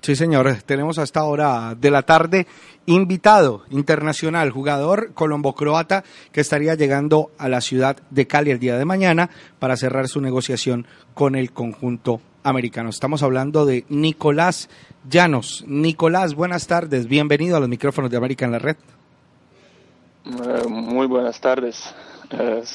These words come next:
Speaker 2: un saludo a todos los que est-, están siguiendo el, el programa y, claro, a todos los hinchas del Americanos.
Speaker 1: Eh, Nicolás.
Speaker 2: Eh, y sí, para decirlos de,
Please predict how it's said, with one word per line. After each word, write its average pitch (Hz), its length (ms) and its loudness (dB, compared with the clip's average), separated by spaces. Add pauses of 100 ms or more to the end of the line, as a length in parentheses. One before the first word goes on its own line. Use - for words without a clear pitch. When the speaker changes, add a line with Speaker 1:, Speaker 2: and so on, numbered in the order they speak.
(100)
Speaker 2:
un 131 160 -2
saludo 143 340 4
a 120 80 -4
todos 131 500 -4 (840)
los 120 460 -4
que 120 260 -6
est-, - 200 -14 (1120)
están 127 480 -2 (520)
siguiendo 139 540 -2 (680)
el, 123 80 -6
el 120 120 -4
programa 131 540 -2
y, 120 340 -6 (120)
claro, 127 320 0
a 107 40 -12
todos 123 300 -6
los - 160 -10
hinchas 117 320 -12
del 113 120 -6 (460)
Americanos. 120 760 -4 (300)
Speaker 1:
Eh, 143 140 -8
Nicolás. 143 500 2
Speaker 2:
Eh, 131 160 4 (280)
y - 40 -14 (180)
sí, - 240 -4
para 120 260 -2
decirlos 123 500 -4
de, 110 80 -12